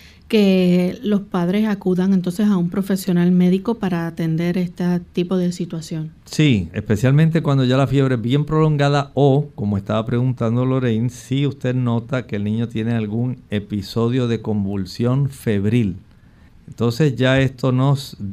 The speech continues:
Speaker 2: indica que la ayuda que se debe buscar es mucho más acelerada si usted lo tiene que llevar a una sala de emergencia, sala de urgencias, para que ahí puedan tener un buen control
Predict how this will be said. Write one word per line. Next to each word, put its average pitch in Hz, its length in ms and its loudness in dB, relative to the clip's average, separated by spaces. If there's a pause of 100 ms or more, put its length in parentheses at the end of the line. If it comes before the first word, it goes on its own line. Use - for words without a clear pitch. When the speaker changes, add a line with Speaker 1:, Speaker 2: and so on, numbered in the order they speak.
(120)
Speaker 2:
indica 110 760 0 (520)
que 135 180 0
la 147 80 2
ayuda 127 600 -2
que 110 100 -4
se 98 160 -4
debe 101 260 0
buscar 113 640 -4 (140)
es 107 560 -4 (400)
mucho 123 440 0
más 120 200 0
acelerada 113 640 -2
si 104 140 -10
usted 101 260 -6
lo 104 140 -4
tiene 104 320 -4
que 107 80 -4
llevar 101 500 -4 (100)
a 92 160 -6
una 101 460 -2
sala 104 460 -2
de 95 80 -2
emergencia, 104 800 -4
sala 98 260 -6
de 104 80 -2
urgencias, 107 760 -2 (640)
para 139 240 0
que 160 100 -2
ahí 160 160 0
puedan 147 340 0
tener 139 280 -2
un 117 120 0
buen 143 200 0
control 139 640 -4